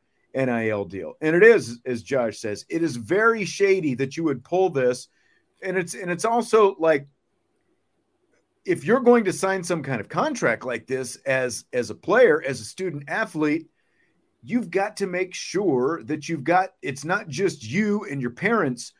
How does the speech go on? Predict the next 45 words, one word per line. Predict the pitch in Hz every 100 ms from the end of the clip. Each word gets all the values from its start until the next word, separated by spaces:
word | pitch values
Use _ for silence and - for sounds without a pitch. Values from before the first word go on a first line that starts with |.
| _ _
reading | 127 143 135 127
this. | 113 117 - - _ _ _ -
As | 135
Joe | 110 208 226
says, | 175 143 107 - _ -
how | 226
dumb | 208 147 208 254
was | 196 135
he | 147
that | 160 151
he |
didn't | 160 190 190
have | 175 180
a |
lawyer? | 156 220 190
You've | 139 240
got | 247
to | 240
have | 190 196
a |
lawyer | 160 143 190 233 208
read | 160 185 165
the |
fine | - 180 202 196
print, | 151 120
because | 120 117 135
that's | 185 214 214
what | 202
this | 175 156 147
is. | 196 143 139 _ _ _ _ _ -
They | 156
didn't | 196 247 240 _ _ _ _ -
take | 202 214
the | 156
time | 160 196 190 143 151 160 _ _
to | - 147
read | 180
the | -
fine | - 180 208
print. | 170 156 156
And | 151 135
now | 196 233 202 180 170
I |
think | 151 214 208
I, | 170